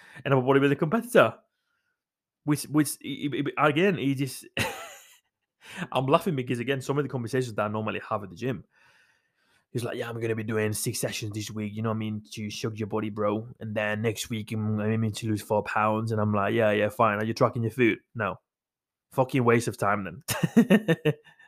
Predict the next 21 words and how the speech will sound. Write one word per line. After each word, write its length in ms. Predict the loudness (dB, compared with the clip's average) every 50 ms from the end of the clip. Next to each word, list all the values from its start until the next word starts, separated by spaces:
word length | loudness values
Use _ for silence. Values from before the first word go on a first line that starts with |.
| _ _ -8 -8 0
Right? 220 | _ 6 6 6 4 0 -10 -4 4
And 100 | 6 6
again, 300 | 8 10 8 8 6 4 0 -8 -18 -14 2
maybe 180 | 4 6 8 8
I'm 120 | 8 8
being 140 | 6 4 4
a 40 | 4
bit 140 | 4 4 4
of 100 | 6 6
a, 260 | 6 6 6 6 4 0 -6 -16 -20 -20 _ _ _ _ _ _ 0
a 40 |
bit 100 | 4 4
of 60 | 6 6
an 80 | 6
asshole 340 | 4 4 4 4 4 6 6
here, 200 | 6 4 4 2
but 260 | 0 0 0 0 -2
guys, 300 | 0 2 2 2 2 2
I 40 | -2
just 140 | -4 -4 -2
wanna 320 | 0 0 0 0 -2 -2